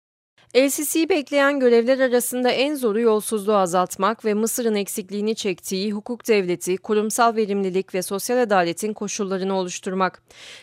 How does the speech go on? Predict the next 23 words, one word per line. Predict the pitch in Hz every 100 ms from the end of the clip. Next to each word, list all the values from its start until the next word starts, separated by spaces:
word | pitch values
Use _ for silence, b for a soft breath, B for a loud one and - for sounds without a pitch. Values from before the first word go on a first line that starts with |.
| -
Yeni | 240 285
Cumhurbaşkanı | 294 302 311 302 294 - 294 320
ülkesine | 311 254 262 - 254
hizmet | 240 208 220 214
edebilir | 196 190 180 226 254
veya | 220 220 208
çok | 233 254 -
acı | 190 247
bir | 269
şekilde | - 202 175 175
hayal | 208 208 214
kırıklığına | 214 180 - 180 202
uğratabilir. | 202 185 185 185 180 185 - B B B
El-Sisi, | 208 208 - 190 214 233
Mısır'ı | 226 233 254 226
çağdaşlığa | - 202 180 180 - 196 208
taşıyabilir | 208 190 196 180 175 175 196
veya | 202 190 180
ikinci | 180 - 208 240
bir | 247 226
mübarek | 202 180 190 190 -
gibi | 180 208
yönetebilir. | 202 180 175 180 180 180 -